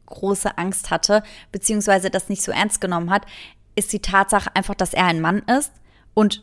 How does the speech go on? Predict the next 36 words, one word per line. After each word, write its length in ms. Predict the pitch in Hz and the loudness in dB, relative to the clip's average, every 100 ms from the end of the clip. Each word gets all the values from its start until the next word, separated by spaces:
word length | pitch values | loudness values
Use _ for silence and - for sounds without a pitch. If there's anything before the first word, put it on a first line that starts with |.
| _ | _
dass 120 | 190 | -4
sowas 320 | - 240 220 - | 0 4 4 4
halt 160 | 165 | 0
viel, 280 | - - 220 | 0 0 2
viel 280 | - 208 190 | 2 0 4
seltener 360 | 185 180 170 | 4 4 0
passiert. 400 | 160 170 - 156 - - - | -4 -4 -2 -4 -4 -20 -16
Ich 140 | - | -6
glaube, 320 | - 214 220 220 | 4 4 4 -4
fast 360 | - 214 208 - | 0 0 0 -8
jede 360 | 190 202 214 220 | -2 0 2 0
Frau, 640 | - - 170 170 214 277 _ - | -2 2 6 6 2 -4 _ -16
die 340 | 190 202 190 | -4 -2 -2
uns 280 | 202 202 - | -2 -2 2
heute 260 | 170 185 | 0 0
zugehört 440 | - 202 190 170 - | -4 0 2 4 4
hat, 200 | 202 - - - _ _ | 2 2 -10 -20 _ _
hätte 460 | - 220 226 220 - | 2 2 4 0 0
ab 160 | - | -4
einem 280 | 196 202 196 | 0 0 0
gewissen 360 | 185 208 233 233 | 0 0 2 0
Punkt 480 | - 220 226 - - | 4 4 2 0 2
der 80 | |
Konversation 680 | 190 208 190 185 185 - 190 | 2 4 4 2 0 0 0
gesagt, 360 | 185 180 170 - - | 0 0 0 -2 -20
„Boah, 160 | - 156 | -4 -2
ich 160 | - - | -2 -6
gehe 140 | - | -6
auf 120 | - | -2
gar 180 | - 202 | 0 0
keinen 200 | - 165 | 0 -4
Fall 280 | - 165 156 | -2 0 0
dorthin.“ 580 | - 160 - 165 233 285 - - - _ _ | 0 -4 -2 0 0 -2 -20 -20 -20 _ _
Aber 360 | 202 226 233 - | 2 6 4 2
als 220 | 196 - | -2 0
Mann 400 | 202 240 233 269 | 2 2 2 -2